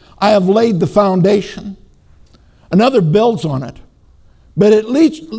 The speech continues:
but let each one he-, take heed how he builds on it. For <clears throat> no other foundation can anyone lay than that which was laid, which was Christ Jesus." And so,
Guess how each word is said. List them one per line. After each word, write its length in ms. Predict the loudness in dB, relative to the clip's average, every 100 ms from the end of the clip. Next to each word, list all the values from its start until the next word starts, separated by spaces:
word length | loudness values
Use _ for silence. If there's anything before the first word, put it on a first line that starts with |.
| -2
but 220 | 0 2 2
let 320 | 0 -2 -2
each 240 | -2 -2
one 260 | 0 0 -2
he-, 360 | -8 -18 -20 -4
take 340 | 0 0 -2
heed 580 | -8 -2 0 2 0 -2 -18 -6
how 220 | 0 2
he 140 | 2 0
builds 420 | 0 0 -2 -4
on 200 | -6 -6
it. 140 | -10 -20 _ _ _ _ _ _ _ _ _
For 460 | -10 0 2 0 -4 -2 0 -2
<clears throat> 300 | -6 -20 _
no 300 | 2 4 2
other 280 | 0 0 0
foundation 1080 | 0 -2 0 2 2 2 0 -6 -8 -8 -10 -14 _ _ -4
can 260 | -2 -2
anyone 540 | -2 -2 2 2 2 2
lay 500 | 2 0 -2 -2 -6 -18 _ _ _ -6
than 260 | 0 2 2
that 340 | 0 -4 -2
which 240 | -2 0
was 240 | 0 0 0
laid, 720 | 0 2 2 0 -4 -14 -20 _ _ _
which 200 | -4 -2
was 140 | -2 -4
Christ 400 | -2 -2 -2 -2
Jesus." 640 | -2 -4 -8 -20 -20 -20 _ _ _ _ -20 -20 -20 -20 -6
And 120 | -2
so, 520 | 2 0 -2 -10 -20